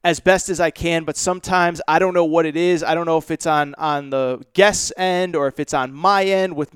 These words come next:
the recording equipment that I have. The equipment I have is great, but I just can't figure out why sometimes the audio sounds so bad. So for the Seth Greenberg stuff, I do apologize. I appreciate you kinda gritting through that show. All right, let's get into today's show.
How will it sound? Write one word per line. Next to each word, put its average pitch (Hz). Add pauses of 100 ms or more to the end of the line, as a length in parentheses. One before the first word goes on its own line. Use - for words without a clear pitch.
the 143
recording 180
equipment 170
that 147
I 160
have. 160
The 151
equipment 240
I 165
have 156
is 127
great, 160 (400)
but 175
I 175
just 226
can't 220
figure 175
out 175
why 156
sometimes 170
the 151
audio 156
sounds 151
so 139
bad. 160
So 156
for 151
the 139
Seth 196
Greenberg 175
stuff, 170
I 143
do 190
apologize. 165 (340)
I 151
appreciate 185
you 160
kinda 156
gritting 175 (280)
through 151 (280)
that 131 (240)
show. 185 (560)
All 254
right, 196
let's 254
get 311
into 262
today's 294
show. -